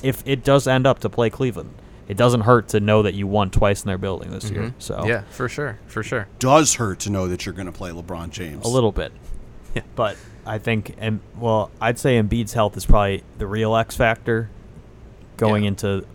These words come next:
Speaker 1: who's gonna get that, because it's gonna impact how Philly plays down the stretch and in that game against Cleveland as well. Kevin Love's health too. I mean, the guy just can't catch a break.
Speaker 2: No.
Speaker 1: But I think he'll be okay for the playoffs. Um,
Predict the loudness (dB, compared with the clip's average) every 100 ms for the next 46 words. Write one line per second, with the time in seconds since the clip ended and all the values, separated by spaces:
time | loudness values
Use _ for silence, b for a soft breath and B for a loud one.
0 | -10 -4 -2 -2 -2 -2 -2 -4 -4 0
1 | 0 0 -6 -8 -8 -8 -4 -4 -2 -4
2 | -2 -2 -2 -4 -2 -2 -2 -4 -4 -4
3 | -6 -6 -4 -2 -2 -4 -10 -8 -6 -4
4 | -4 -4 -8 -8 -8 -10 -8 -8 -6 -6
5 | -6 -4 -2 -2 -4 B B 2 4 4
6 | 4 4 2 0 -2 -2 -2 -2 -10 -14
7 | -12 -4 0 0 0 -4 -12 -14 -8 -6
8 | -4 -6 -6 -8 -8 -8 -8 -10 -8 -8
9 | -8 0 4 4 4 2 2 2 2 2
10 | 0 -2 -2 -2 -2 -2 0 2 0 -2
11 | -8 B B B -6 -4 -2 -6